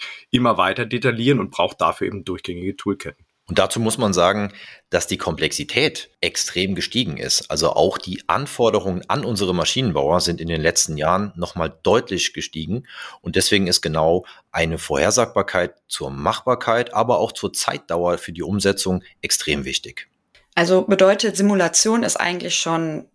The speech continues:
Speaker 3: Alltag für euch. Ihr bietet das an, es wird nachgefragt, es wird umgesetzt. Welche Rolle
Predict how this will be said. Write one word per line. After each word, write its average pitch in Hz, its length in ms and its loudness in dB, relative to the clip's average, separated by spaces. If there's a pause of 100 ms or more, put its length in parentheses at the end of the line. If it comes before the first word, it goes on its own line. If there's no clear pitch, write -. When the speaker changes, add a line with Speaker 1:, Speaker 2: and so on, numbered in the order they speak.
(240)
Speaker 3:
Alltag 220 540 0
für 240 160 -4
euch. 247 520 4
Ihr 180 120 0
bietet 180 320 -2
das 170 260 2
an, 214 300 2
es - 240 -2
wird - 400 -2
nachgefragt, 185 680 0
es 165 100 -6
wird 165 140 -6
umgesetzt. 147 640 -2 (260)
Welche 226 400 2
Rolle 214 580 4